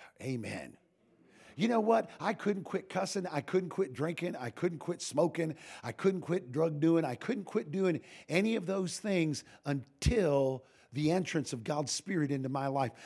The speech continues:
until I passed from death unto life. And the moment I had an encounter with it. See, that's why God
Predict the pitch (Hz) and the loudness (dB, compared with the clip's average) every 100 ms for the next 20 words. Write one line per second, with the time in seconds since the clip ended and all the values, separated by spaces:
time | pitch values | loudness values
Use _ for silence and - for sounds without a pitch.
0 | - 147 156 - 220 170 160 - 175 156 | -6 -2 0 4 2 2 0 -2 -4 -4
1 | - 147 131 147 147 - - - - 143 | -4 -4 0 2 2 0 -10 -14 -4 0
2 | 139 135 117 98 - - 165 170 160 214 | 2 0 -2 -4 -12 -2 2 4 4 4
3 | 214 202 180 160 180 180 160 151 151 151 | 4 4 4 4 4 4 4 4 2 2
4 | 147 135 139 - - - 226 208 220 190 | 4 4 4 2 -4 0 2 0 -2 0
5 | 175 156 165 165 | 0 2 4 2